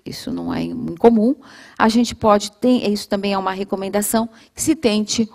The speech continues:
o aparelho intraoral. Em termos de, de efeitos do aparelho intraoral nos fe-, nos eventos cardiovasculares ou nas complicações cardiovasculares,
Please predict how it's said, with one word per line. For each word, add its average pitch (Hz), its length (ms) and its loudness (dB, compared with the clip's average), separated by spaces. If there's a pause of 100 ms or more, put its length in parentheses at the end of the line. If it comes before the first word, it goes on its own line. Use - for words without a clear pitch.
o 226 140 8
aparelho 190 420 0
intraoral. 185 540 -2 (340)
Em 311 140 6
termos 339 600 8
de, 202 600 -2 (400)
de 214 340 4
efeitos 277 640 4
do 214 240 6
aparelho 202 380 2
intraoral 185 420 -2
nos 302 360 8
fe-, - 280 6
nos 220 380 4
eventos 208 460 4
cardiovasculares 185 920 -2
ou 190 80 -4
nas 226 200 2
complicações 190 580 -2
cardiovasculares, 185 840 0